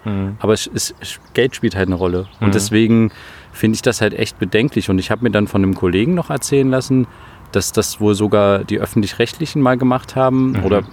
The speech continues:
Speaker 2: manchmal auch machen, was ich ja ehrlich gesagt eine Art Skandal schon finde.
Speaker 1: Mhm.
Speaker 2: Ähm, und zwar beim N-S-U-Prozess. Beim N-S-U-Prozess wurden quasi, ähm,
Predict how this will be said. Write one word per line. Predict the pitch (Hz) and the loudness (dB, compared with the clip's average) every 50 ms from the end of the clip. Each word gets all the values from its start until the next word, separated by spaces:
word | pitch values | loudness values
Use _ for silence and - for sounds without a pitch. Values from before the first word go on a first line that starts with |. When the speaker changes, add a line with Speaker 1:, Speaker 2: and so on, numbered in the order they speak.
| - - - | -14 -6 -4
Speaker 2:
manchmal | 98 104 - - 131 131 | -4 -4 -2 0 0 0
auch | 131 127 - - | 2 0 0 0
machen, | 120 123 123 - 139 131 131 - - - - - - - | 0 0 2 2 2 2 0 0 -4 -12 -20 -20 -6 -4
was | - 95 - | -2 -2 -2
ich | 110 101 - | -4 -2 0
ja | - 107 101 101 - - - - | 2 2 2 2 0 -4 -4 -2
ehrlich | 101 104 110 - | -2 -2 -2 -2
gesagt | - 107 95 101 101 - | -2 0 0 0 0 0
eine | 107 104 101 | 0 0 0
Art | 95 98 101 - | 0 0 -2 -2
Skandal | - - 90 85 87 90 90 123 - | -4 -4 -4 -2 0 0 0 0 0
schon | - 113 98 92 | 0 0 0 0
finde. | - 107 101 104 107 120 139 135 - | 0 0 2 2 2 2 0 0 -2
Speaker 1:
Mhm. | 117 107 98 92 95 101 107 - - - | -2 0 0 0 -2 -4 -6 -12 -6 -2
Speaker 2:
Ähm, | 98 101 101 104 107 | 0 2 2 2 2
und | 113 104 95 | 0 -2 -2
zwar | - - 113 113 | -2 -2 0 2
beim | 110 107 107 | 2 2 2
N-S-U-Prozess. | 107 107 107 104 - - 165 165 - - 104 - - - 92 - - - - - | 2 2 0 0 0 -2 -4 -4 -2 -2 -2 -2 -2 -4 -4 -6 -8 -12 -12 -6
Beim | - 98 104 104 | -2 -2 0 2
N-S-U-Prozess | 104 107 101 - - 147 143 - - - - - 123 120 - 123 | 2 0 0 -2 -4 -6 -4 -4 -6 -4 -2 -2 -2 -2 -2 0
wurden | 110 110 110 110 104 | 0 2 2 2 0
quasi, | - - 113 107 107 101 107 107 107 107 107 - | 0 0 0 2 2 2 0 0 0 0 0 0
ähm, | 98 101 104 104 104 101 101 98 92 | 0 0 2 2 2 2 2 0 -2